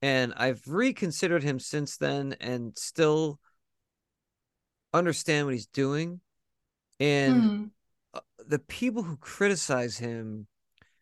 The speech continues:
Speaker 1: do so by saying, like, "Oh, he's, like, dumbing everything down. He's making us look crazy. He's making us look stupid. And he's using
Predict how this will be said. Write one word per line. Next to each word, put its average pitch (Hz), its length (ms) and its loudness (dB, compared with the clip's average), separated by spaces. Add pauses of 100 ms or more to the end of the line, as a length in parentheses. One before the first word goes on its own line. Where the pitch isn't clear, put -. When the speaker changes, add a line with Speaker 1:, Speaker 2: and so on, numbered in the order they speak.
(180)
Speaker 1:
do 196 220 2
so 131 680 2 (380)
by 131 160 6
saying, 151 560 2
like, 127 360 -2 (120)
"Oh, 160 260 6
he's, 143 340 -4
like, 127 160 0 (140)
dumbing 170 280 6
everything 165 420 0
down. 123 380 -4
He's 127 200 -2
making 170 380 0
us 175 180 -4
look 147 160 -4
crazy. 120 460 -6
He's 120 180 -8
making 160 260 -2
us 165 180 -6
look - 120 -10
stupid. 113 720 -6 (440)
And 156 140 2
he's 151 220 0
using 208 320 2